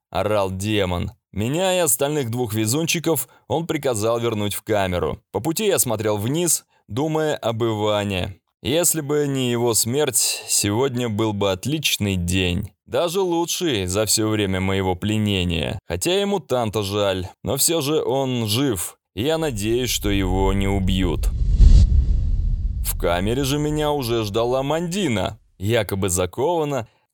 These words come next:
и снова в грязной рваной одежде.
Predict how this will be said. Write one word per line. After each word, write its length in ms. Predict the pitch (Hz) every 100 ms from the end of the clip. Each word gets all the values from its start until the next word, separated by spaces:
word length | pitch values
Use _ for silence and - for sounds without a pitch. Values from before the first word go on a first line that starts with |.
| _
и 120 | 110
снова 520 | 95 - 117 147 135 113
в 80 |
грязной 560 | 98 104 104 104 98 95
рваной 480 | 95 95 92 92 92
одежде. 580 | 90 90 87 87 -